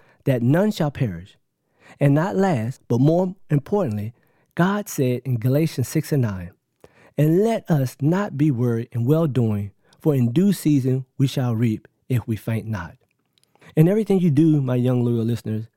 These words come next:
you must learn to persevere and trust that God, through Jesus, has made the way for eternal life. Jesus said himself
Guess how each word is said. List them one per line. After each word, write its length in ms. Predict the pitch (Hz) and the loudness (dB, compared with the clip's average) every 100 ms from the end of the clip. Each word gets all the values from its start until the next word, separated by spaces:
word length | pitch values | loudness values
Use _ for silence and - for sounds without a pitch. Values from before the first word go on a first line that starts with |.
| _ _ _ | _ _ _
you 140 | 151 | 4
must 240 | 185 170 139 | 4 2 0
learn 340 | 131 165 170 | 0 2 0
to 140 | - 131 | -2 -6
persevere 680 | - 147 - 110 113 95 - - | -2 -2 -2 -2 -2 -2 -8 -4
and 160 | 120 | -4
trust 300 | - 156 156 | 2 0 0
that 100 | 123 | -4
God, 400 | 110 120 135 147 - | -2 0 0 -2 -4
through 240 | 127 143 | 0 0
Jesus, 360 | 123 117 110 101 | 0 -2 -2 -4
has 220 | 117 110 | -8 -4
made 400 | 107 135 185 196 | 0 2 2 -2
the 100 | 165 | -4
way 380 | 139 135 131 123 _ _ | 0 0 0 -4 _ _
for 160 | _ 120 | _ -6
eternal 380 | 110 - 143 127 | -2 0 2 2
life. 280 | 117 76 90 _ _ _ _ _ _ _ | -2 -6 -14 _ _ _ _ _ _ _
Jesus 320 | 175 240 233 | 0 0 -2
said 160 | 196 175 | -2 2
himself 480 | 175 - 131 92 | 0 0 -4 -4